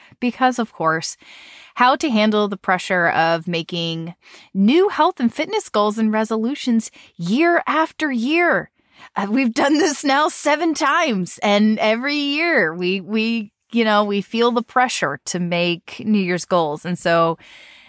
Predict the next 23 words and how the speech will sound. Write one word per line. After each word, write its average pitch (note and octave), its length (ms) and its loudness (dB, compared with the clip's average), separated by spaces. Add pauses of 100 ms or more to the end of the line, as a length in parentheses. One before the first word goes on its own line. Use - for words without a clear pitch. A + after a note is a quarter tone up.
(100)
now G#3+ 220 4
that G#3+ 180 2
we're F3 380 4 (760)
women E3+ 500 0 (160)
who F3 100 -2
are D#3 220 4 (180)
thirty-somethings, E3 880 0 (340)
y-, F#3 360 -14
how F#3 160 0
do F#3 80 0
we G3+ 100 2
handle A#3+ 240 4
that? - 240 -4 (580)
Uh, E3 440 4
and F3 320 -4
we're F#3 120 -4
gonna E3+ 140 -6
kinda D3+ 240 -10 (140)
be C#3 80 -10
unpacking C3+ 420 -10
all G#2 140 -4
of - 80 -14
that. G2 240 -4